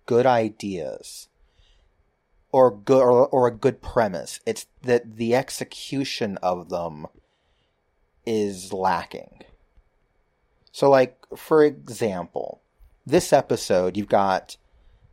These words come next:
a historical pirate, you have the return of a fan favorite classic monster who has apparently only been in the show, like, twice prior to now, but is a fan favorite nonetheless.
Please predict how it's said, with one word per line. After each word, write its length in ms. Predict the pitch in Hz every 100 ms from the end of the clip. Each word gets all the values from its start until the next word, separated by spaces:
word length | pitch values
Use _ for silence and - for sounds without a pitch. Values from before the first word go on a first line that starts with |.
| _ _ _ _ _ - _
a 160 | 113 104
historical 720 | 113 - - 127 165 175 180
pirate, 720 | - - 87 82 104 - - _ _ _ _ _ _ _ _ _
you 200 | - 117
have 600 | 113 127 110 104 101 95 92 _ _ -
the 140 | 113
return 960 | 107 110 - - 135 143 151 160 160 165
of 480 | 131 123 120 117 113 _ _ _ -
a 260 | 113 107 107
fan 380 | - 117 123 139
favorite 400 | 139 135 120 127
classic 500 | - 117 - 113 -
monster 580 | 95 92 - - 98
who 300 | 98 98 90 - _ _ _ _ -
has 120 | -
apparently 400 | - 170 247 127
only 160 | 123 120
been 140 | 120
in 60 | 113
the 80 | 107
show, 240 | 123 127
like, 240 | 113 90
twice 460 | - - 127 95 -
prior 280 | - 85 92
to 100 | -
now, 280 | 87 92 -
but 200 | 101 - - - - -
is 160 | 147
a 80 | 165
fan 320 | 160 143 135
favorite 420 | 135 127 123 120 117
nonetheless. 760 | 113 151 180 78 127 - -